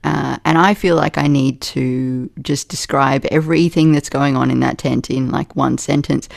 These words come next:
because I never want people to feel excluded. At the same time, I do have very strong opinions about what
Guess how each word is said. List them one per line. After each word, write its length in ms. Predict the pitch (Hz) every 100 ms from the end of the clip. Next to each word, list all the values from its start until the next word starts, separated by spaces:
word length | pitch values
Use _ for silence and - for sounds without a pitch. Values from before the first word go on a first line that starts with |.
| - -
because 220 | 196 190
I 140 | 190
never 340 | 190 190 202 233
want 280 | 214 208
people 280 | - 180 180
to 100 | 165
feel 560 | 151 160 151 147 147 143 - - - - _ _ _ _ -
excluded. 880 | 160 - - - 180 180 117 - - _ _ _ _ _ _ _ - _ _ _
At 220 | 214 233
the 80 | 220
same 320 | 208 196 190
time, 680 | 170 254 285 180 143 143 - _ -
I 120 | 214
do 280 | 185 226 247
have 320 | 233 185 156 147
very 500 | 165 165 190 202 196
strong 500 | - - 190 170 156
opinions 680 | 147 156 143 127 123 - - - -
about 520 | - 139 143 135 131 - _ _ _ _ _ _
what 440 | 139 143 165 -